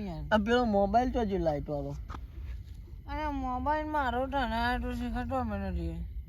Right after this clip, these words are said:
Speaker 2: તારો?
Speaker 1: હા, મારો તો ના નથી.
Speaker 2: એટલે આ રહ્યો.
Speaker 1: હે?
Speaker 2: આ રહ્યો.
Speaker 1: અને મારો?
Speaker 2: તારો જ છે ને, તાર કોનો હે?
Speaker 1: આ પછી તારો?
Speaker 2: મારો મોબાઈલ આ રહ્યો.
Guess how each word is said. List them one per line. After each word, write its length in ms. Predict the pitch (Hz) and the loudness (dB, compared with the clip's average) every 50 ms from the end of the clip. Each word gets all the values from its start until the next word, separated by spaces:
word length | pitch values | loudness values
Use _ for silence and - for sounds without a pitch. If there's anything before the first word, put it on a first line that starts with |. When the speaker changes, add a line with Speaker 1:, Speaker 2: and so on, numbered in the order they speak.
| - - - - - - - - - - - - - - - - - - | -8 -8 -10 -8 -10 -10 -10 -10 -12 -10 -10 -10 -8 -8 -10 -8 4 8
Speaker 2:
તારો? 320 | 269 262 247 254 285 339 277 269 359 - - - - - | 10 10 12 12 12 12 10 8 4 -2 -4 -6 -6 -6
Speaker 1:
હા, 180 | 175 170 175 180 190 190 190 190 | -6 -6 -6 -6 -8 -10 -8 -6
મારો 280 | 185 190 180 180 180 180 185 190 185 | -6 -4 -4 -4 -4 -6 -6 -6 -6
તો 60 | 196 202 196 175 | -4 -4 -4 -4
ના 260 | 165 160 160 165 175 | -6 -6 -6 -6 -6
નથી. 300 | 170 160 147 - 139 147 - - - - - - - - - - - - - | -6 -6 -6 -8 -6 -6 -8 -8 -8 -10 -12 -14 -12 -12 -12 -10 -10 -6 -4
Speaker 2:
એટલે 180 | 165 185 196 196 | -2 2 6 6
આ 160 | 185 170 160 | 8 8 8
રહ્યો. 420 | 147 139 131 131 127 135 135 127 120 - - - - - - - - | 6 6 4 2 2 2 0 0 -2 -4 -6 -8 -8 -6 -6 -6 -4
Speaker 1:
હે? 120 | 202 240 277 294 - - - - - - - - - - - - - - - - 143 | -4 -4 -4 -6 -8 -8 -8 -8 -10 -8 -8 -8 -8 -8 -10 -8 -8 -6 -4 0 2
Speaker 2:
આ 100 | 156 156 | 2 2
રહ્યો. 340 | 151 160 185 240 269 285 262 - - - - - - - - - - - | 2 6 10 12 12 12 12 10 4 -6 -8 -10 -10 -10 -10 -10 -10 -8
Speaker 1:
અને 120 | 196 202 208 | -8 -6 -6
મારો? 340 | 202 196 190 180 170 175 185 202 - - - - - - - - - - - - - - | -4 -4 -4 -4 -4 -6 -6 -8 -8 -10 -10 -10 -8 -10 -10 -10 -10 -10 -10 -6 2 8
Speaker 2:
તારો 360 | 202 202 208 196 208 240 262 | 10 10 12 12 12 10 8
જ 40 | - | 8
છે 200 | - 240 254 262 | 6 4 4 4
ને, 80 | 240 | 4
તાર 180 | 220 233 226 220 | 4 4 4 4
કોનો 260 | 202 226 233 233 226 196 170 | 2 0 0 0 2 2 2
હે? 80 | 147 135 131 135 - - - - | 2 0 -2 -4 -6 -6 -6 -6
Speaker 1:
આ 60 | 196 190 - | -6 -4 -4
પછી 300 | 202 208 196 196 196 185 - | -4 -4 -4 -4 -4 -4 -4
તારો? 340 | 202 190 170 160 170 180 185 - - - - - - - - - - - - - - - - - - | -2 -2 -2 -2 -4 -4 -4 -6 -4 -2 -4 -4 -2 -4 -4 -4 -4 -6 -8 -10 -10 -10 -10 -6 -4
Speaker 2:
મારો 420 | 151 151 151 156 156 151 165 202 226 | 0 2 2 4 6 8 8 8 8
મોબાઈલ 420 | 233 233 240 233 240 240 240 233 | 8 6 4 6 6 8 8 10
આ 120 | 233 226 | 10 10
રહ્યો. 240 | 208 190 180 160 147 | 10 8 4 2 0